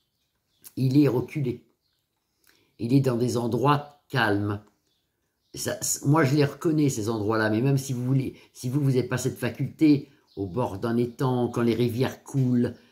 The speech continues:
il y a, il y a plein d'endroits dans les montagnes, quand on est seul, asseyez-vous, priez, demandez et vous recevrez. Je vous laisse faire cette vidéo parce qu'il y a plein de monde qui ne comprennent plus pourquoi ça ne fonctionne plus, la prière.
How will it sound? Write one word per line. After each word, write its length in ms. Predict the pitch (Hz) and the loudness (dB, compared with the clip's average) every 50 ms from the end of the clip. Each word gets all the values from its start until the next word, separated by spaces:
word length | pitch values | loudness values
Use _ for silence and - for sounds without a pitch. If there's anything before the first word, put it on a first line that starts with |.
| _ _ _ _ - | _ _ _ _ -10
il 80 | 101 | -10
y 20 | 95 | -10
a, 60 | - - | -10 -10
il 40 | - | -12
y 20 | |
a 60 | - | -12
plein 220 | - - - 123 135 | -12 -10 -8 -6 -4
d'endroits 420 | 120 135 139 120 131 117 131 135 | -2 0 0 0 0 0 0 0
dans 140 | 117 110 107 | 2 2 2
les 100 | 110 110 | 2 2
montagnes, 760 | 113 123 120 127 127 - 143 127 127 127 120 117 107 107 104 | 2 2 0 -2 -2 0 0 2 2 2 2 2 0 0 0
quand 220 | 107 120 113 113 | -2 -2 -4 -4
on 100 | 104 107 | -4 -2
est 100 | 113 117 | 0 0
seul, 580 | 110 - - - 139 123 123 127 123 117 - - - _ _ _ _ | 0 0 0 0 2 2 4 4 2 2 0 -4 -10 _ _ _ _
asseyez-vous, 840 | - 113 120 - - - - 135 127 127 127 113 107 113 123 127 120 110 - | -4 -4 -4 -2 -4 -4 -2 0 2 2 2 0 -2 -2 -4 -4 -4 -6 -10
priez, 720 | - 92 95 117 131 131 120 107 101 104 117 117 117 95 | -10 -4 0 2 2 2 0 0 -2 0 2 2 2 0
demandez 880 | 71 - - - 131 139 135 123 123 113 107 95 92 87 104 107 104 101 - | -2 -4 -6 -2 0 2 2 2 0 0 -2 -2 -2 0 0 0 0 0 -2
et 80 | - 101 | -6 -6
vous 140 | 82 80 80 | -6 -6 -6
recevrez. 680 | 71 85 82 - - 87 80 78 76 76 78 82 - _ - - - - - - - - - | -8 -8 -8 -8 -10 -10 -10 -10 -8 -8 -10 -10 -12 _ -20 -20 -20 -20 -20 -20 -20 -10 -4
Je 120 | 110 139 | 0 0
vous 120 | 147 170 | 2 2
laisse 160 | 196 196 160 - | 2 2 0 -2
faire 220 | - 196 175 - | -2 -4 -4 -2
cette 200 | - 165 151 123 | -2 -2 -2 0
vidéo 440 | 110 127 147 127 135 135 139 147 147 | 0 0 2 4 4 6 6 4 2
parce 280 | 143 - 113 107 - | 0 -2 -6 -8 -6
qu'il 80 | - 127 | -6 -6
y 40 | 117 | -6
a 40 | 110 | -6
plein 460 | - - _ - 143 170 170 165 156 | -8 -14 _ -4 -2 0 0 0 2
de 100 | 139 127 | 0 0
monde 320 | 113 110 104 107 104 98 | 0 0 -2 -2 -4 -4
qui 140 | - - 131 | -6 -6 -6
ne 80 | 120 117 | -4 -2
comprennent 440 | 139 139 131 - 135 123 120 117 | -2 -2 -2 0 -2 -2 -2 -2
plus 320 | 117 - - 147 170 170 143 | -4 -8 -6 -2 -2 -2 -2
pourquoi 240 | - 120 - 120 110 | -2 -4 -4 -4 -4
ça 140 | 110 110 | -4 -4
ne 60 | 101 101 | -6 -6
fonctionne 500 | - 107 110 107 - - 110 107 101 - | -4 -6 -6 -4 -4 -2 -2 -2 -4 -6
plus, 220 | - 110 104 98 | -6 -6 -4 -4
la 100 | 87 90 | -4 -6
prière. 400 | 85 - 98 98 87 98 95 - | -6 -6 -4 -2 -2 -2 -2 -4